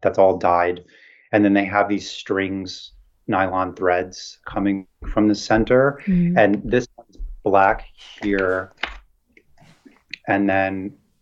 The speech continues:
Speaker 1: this is the second rainbow body piece, which is a large green piece, and it has a little mummy inside.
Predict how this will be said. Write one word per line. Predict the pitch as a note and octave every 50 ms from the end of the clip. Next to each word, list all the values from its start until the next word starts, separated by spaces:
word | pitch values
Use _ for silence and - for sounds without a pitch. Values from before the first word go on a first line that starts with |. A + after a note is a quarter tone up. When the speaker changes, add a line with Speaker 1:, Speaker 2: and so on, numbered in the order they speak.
| _ _ _ _ _
Speaker 1:
this | - G#2 G#2 F#2+ - -
is | A2 G2
the | G2 G2+ G2 - _ _ _ -
second | - - - G2+ G2 - - G#2 G2 G2 G2 - _ _ _ _ _ _ -
rainbow | - G2+ G2 F#2+ G2 F2+
body | F2 F#2 F2+ F#2
piece, | F2+ - G2+ F2+ -
which | G#2+ - -
is | F#2+ -
a | G2 F2+
large | F#2 F#2+ F#2+ F#2+ F#2+ F2 -
green | - - G2 G2 G2+ G2
piece, | G2+ - F#2 F2+ -
and | - G#2
it | G2 F#2
has | G2+ F#2+ -
a | G2
little | G2 F#2+ F2+
mummy | F#2 F#2 F#2 F#2+ F#2
inside. | F#2 F#2+ F2+ - - G2+ G2+ G2+ G2